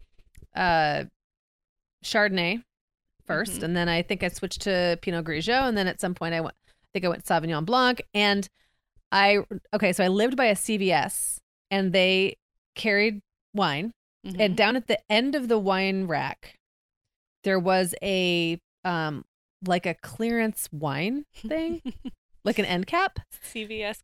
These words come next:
Speaker 2: clearance wine for the win.
Speaker 1: Yeah, I know. Hey, I, at this point I was, like, broke and single
Speaker 2: Hey.
Speaker 1: and, like, had to go home and, like, take care of my kids and stuff. So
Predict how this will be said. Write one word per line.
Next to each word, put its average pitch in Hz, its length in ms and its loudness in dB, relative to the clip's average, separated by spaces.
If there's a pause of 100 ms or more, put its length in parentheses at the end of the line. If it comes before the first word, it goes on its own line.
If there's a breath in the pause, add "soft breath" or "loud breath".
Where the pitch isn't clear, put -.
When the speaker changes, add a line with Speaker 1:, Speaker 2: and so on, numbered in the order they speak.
Speaker 2:
clearance 190 440 -10
wine 175 460 -12
for 190 120 -6
the 185 80 -4
win. 202 160 -4
Speaker 1:
Yeah, 220 200 8
I 208 180 6
know. 185 500 4 (480)
Hey, 196 180 2
I, 170 120 2
at 190 200 -4
this 202 160 -2
point 180 260 -2
I 170 80 0
was, 170 280 -2
like, 165 340 -2 (480)
broke 180 460 0
and 151 520 -6 (100)
single 208 420 4
Speaker 2:
Hey. 190 220 4
Speaker 1:
and, 160 160 0
like, 160 300 -2 (140)
had 196 160 -4
to 185 60 -4
go 185 160 2
home 185 220 0
and, 175 300 -2 (320)
like, 165 200 -4
take - 180 -6
care 190 180 0
of 185 60 -2
my 165 80 -2
kids 185 280 -2
and 180 100 -2
stuff. 190 200 0
So 208 220 4